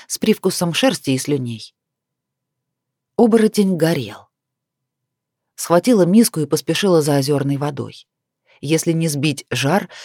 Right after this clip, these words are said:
не исключено, что он вновь перекинется в зверя. Спешила. У самого берега налетела на камень, подскользнулась и полетела вперёд, ныряя в озеро с головой, окунаясь в ледяную воду. Испугалась. Не знала, что ждать от водицы чёрного леса,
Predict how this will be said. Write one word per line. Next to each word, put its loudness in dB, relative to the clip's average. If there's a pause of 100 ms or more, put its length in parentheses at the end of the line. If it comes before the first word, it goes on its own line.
(160)
не 2
исключено, 0
что 2
он 2
вновь 2
перекинется -2
в -6
зверя. -6 (760)
Спешила. -8 (800)
У -4
самого 2
берега 4
налетела 2
на 2
камень, 0 (260)
подскользнулась 2
и -4
полетела 2
вперёд, 2
ныряя 2
в 0
озеро 4
с -4
головой, 4
окунаясь -2
в -10
ледяную 0
воду. -10 (720)
Испугалась. -4 (640)
Не 0
знала, 4
что 0
ждать 0
от -8
водицы 0
чёрного 2
леса, 0